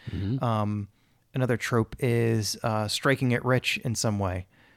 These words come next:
Speaker 2: So, uh, you know, is, is he gonna, uh, come into some frontier Outer Rim planet that is all of a sudden overrun because, uh, you know, they, they hit a spice mine or they find gold or something? Um,
Speaker 1: <laughs>
Speaker 2: like, what other,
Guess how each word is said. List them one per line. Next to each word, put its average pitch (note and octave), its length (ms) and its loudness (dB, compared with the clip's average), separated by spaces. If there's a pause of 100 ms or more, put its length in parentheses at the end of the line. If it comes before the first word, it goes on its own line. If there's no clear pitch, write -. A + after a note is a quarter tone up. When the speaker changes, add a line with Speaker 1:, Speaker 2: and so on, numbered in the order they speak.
(160)
Speaker 2:
So, G#2+ 400 2
uh, G2+ 420 0
you A#2+ 120 -2
know, G#2 80 0
is, G#2 140 -2
is A2+ 180 -2
he A#2 80 0
gonna, A2 440 2 (400)
uh, - 60 -18
come B2+ 200 0
into A2 140 0
some A2 220 0
frontier B2 640 -2
Outer A#2 240 2
Rim A2+ 240 2
planet A2 520 0
that A2 280 0
is G#2+ 360 0
all A2 160 -2
of G#2+ 80 -4
a G#2 40 -2
sudden A2+ 280 0
overrun A2+ 560 2
because, G#2+ 680 0
uh, G#2+ 340 -4 (380)
you A#2+ 120 -2
know, G#2+ 80 0
they, G#2+ 240 0
they A2+ 300 0
hit A#2 200 -2
a A2 80 0
spice - 460 0
mine A2 260 2
or G#2 80 0
they G#2 80 2
find G#2+ 340 0
gold G#2 280 0
or G2+ 100 0
something? G2+ 400 -4 (420)
Um, A2 280 2
Speaker 1:
<laughs> - 40 -6
Speaker 2:
like, B2+ 200 0
what D3 340 2
other, C#3+ 340 2